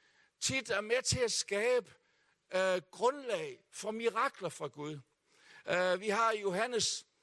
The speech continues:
der har vi beretningen om, øh, øh, om Jesu under.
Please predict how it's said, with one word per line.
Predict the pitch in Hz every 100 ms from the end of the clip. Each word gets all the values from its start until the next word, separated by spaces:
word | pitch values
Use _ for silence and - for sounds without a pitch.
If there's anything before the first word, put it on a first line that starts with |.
| _ _
der | -
har | 196 220
vi |
beretningen | 196 196 190 220 190 190 185
om, | 180 180 175 175
øh, | 170 165 156 156 147 139 127 - _ - - _ _
øh, | 165 165 160 151 -
om | 160 165 170
Jesu | 185 185 226 202 190
under. | 196 233 208 131